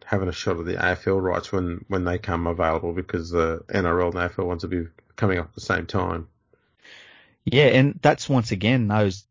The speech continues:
Speaker 2: the scattergun approach. I mean, in the same day he said that, well, that people were saying from Nine Media, "Well, the days of loss making, you know, lo-, what do they call it? Loss leaders, they're over."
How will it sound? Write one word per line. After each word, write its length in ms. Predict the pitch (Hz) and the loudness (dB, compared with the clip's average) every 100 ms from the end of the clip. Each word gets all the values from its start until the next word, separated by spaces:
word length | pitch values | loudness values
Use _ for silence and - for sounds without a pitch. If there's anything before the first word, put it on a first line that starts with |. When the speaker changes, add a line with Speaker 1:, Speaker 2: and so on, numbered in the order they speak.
| - | -8
Speaker 2:
the 80 | |
scattergun 560 | 110 - 120 113 107 101 | -6 0 2 2 0 -4
approach. 420 | 98 127 127 110 | -4 0 0 0
I 60 | 107 | -2
mean, 260 | 107 104 95 - _ _ _ _ - | -2 -2 -6 -16 _ _ _ _ -16
in 160 | - 113 | -6 -4
the 60 | 107 | -4
same 360 | - 131 120 | -2 0 0
day 220 | 104 107 | 0 0
he 200 | 104 104 | 0 -4
said 360 | 95 - 110 101 | -8 0 0 2
that, 220 | 101 95 - _ _ | 0 0 -6 _ _
well, 240 | - 110 104 | -6 -4 -4
that 260 | - - - | -4 -6 -2
people 280 | 117 113 107 | -2 0 -2
were 40 | |
saying 540 | 101 113 104 101 92 90 _ | 0 2 2 2 -2 -6 _
from 440 | - 107 101 95 - | -2 0 0 -4 -2
Nine 340 | 113 92 95 | 0 0 0
Media, 520 | 92 107 98 82 80 - - - - | 2 2 2 -2 -6 -12 -20 -20 0
"Well, 360 | 107 120 123 | 6 6 6
the 100 | 117 | 4
days 380 | 104 117 120 117 | 2 4 4 2
of 120 | 117 | -4
loss 300 | 110 113 107 | 0 -2 -2
making, 600 | 107 110 107 113 104 95 98 _ _ _ _ | -2 -2 -2 -2 -2 -4 -8 _ _ _ _
you 140 | 110 | -2
know, 280 | 98 92 113 107 _ - - | 0 2 0 -2 _ -16 -6
lo-, 180 | 107 110 | 0 0
what 160 | 120 123 | 4 4
do 80 | 123 | 4
they 140 | 107 | 4
call 320 | 104 - 143 | 2 2 4
it? 60 | 156 | 2
Loss 320 | 110 113 - | 2 2 2
leaders, 520 | 117 120 135 151 147 | 2 4 4 0 -2
they're 360 | - 113 123 104 | -6 4 4 6
over." 420 | 110 117 113 85 | 4 2 0 -6